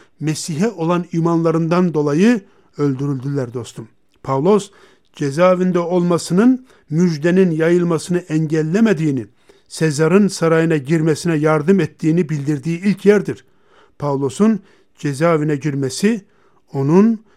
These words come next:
Sezar'ın sarayına müjdeyle erişmesine yardımcı olmasının yanı sıra başka bir şey daha gerçekleştirmişti.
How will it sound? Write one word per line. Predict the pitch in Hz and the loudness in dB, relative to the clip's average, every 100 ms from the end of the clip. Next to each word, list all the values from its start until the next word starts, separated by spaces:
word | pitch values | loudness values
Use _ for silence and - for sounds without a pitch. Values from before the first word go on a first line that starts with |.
| _ | _
Sezar'ın | - 147 147 151 156 202 | -10 -4 -2 0 2 2
sarayına | 190 - 156 151 160 160 | 2 0 0 0 0 -2
müjdeyle | 143 156 127 185 190 180 151 | -2 -2 2 4 4 2 0
erişmesine | 151 151 - 151 135 185 | -2 -4 -4 -6 -2 0
yardımcı | 170 151 147 147 156 175 | 2 0 -2 -2 -2 -2
olmasının | 160 156 147 123 165 208 | -2 -2 -2 -4 2 4
yanı | 175 180 | 4 2
sıra | - 220 233 - - _ - | 2 2 2 -2 -20 _ -6
başka | 135 - 139 | -6 -4 -6
bir | 135 | -6
şey | - 135 127 | -4 -6 -4
daha | 127 139 | -6 -4
gerçekleştirmişti. | 127 117 123 - 120 - 120 113 - 117 | -6 -8 -10 -10 -10 -8 -8 -8 -10 -14